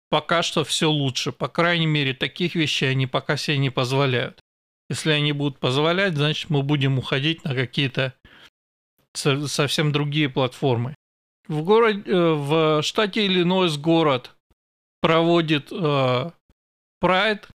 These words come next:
Сейчас, э, июнь заканчивается, июнь это месяц Прайда, то есть месяц Л Г Б Т, который просто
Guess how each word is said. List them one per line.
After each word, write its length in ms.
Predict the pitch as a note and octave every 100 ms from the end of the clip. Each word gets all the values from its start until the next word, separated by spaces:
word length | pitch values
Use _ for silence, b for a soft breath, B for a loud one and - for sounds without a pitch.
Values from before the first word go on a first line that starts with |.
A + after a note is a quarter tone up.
| _ _ _ _ -
Сейчас, 440 | E3 D3+ - -
э, 20 |
июнь 1300 | D#3 C#3 C3+ B2+ C3+ - - A3+ A3+ G3+ D#3+ F3 D3
заканчивается, 1120 | D3+ D3 F#3+ F#3 G#3 D3 C3 C#3 C3 B2 C#3+
июнь 340 | C#3 E3+ F3+ D3+
это 240 | - C3
месяц 440 | C#3 D#3 D3+ B2+
Прайда, 540 | - D#3+ D3 C3 C3 E3 - _ _ _ -
то 60 | C#3+
есть 220 | - -
месяц 460 | E3+ D#3+ E3+ D#3 -
Л 140 | C#3
Г 120 | C#3 D3
Б 180 | D3
Т, 280 | D3 C#3 A#2+ _
который 420 | D3 - C#3+ C3+
просто 540 | B2 D3 C#3+ - B2+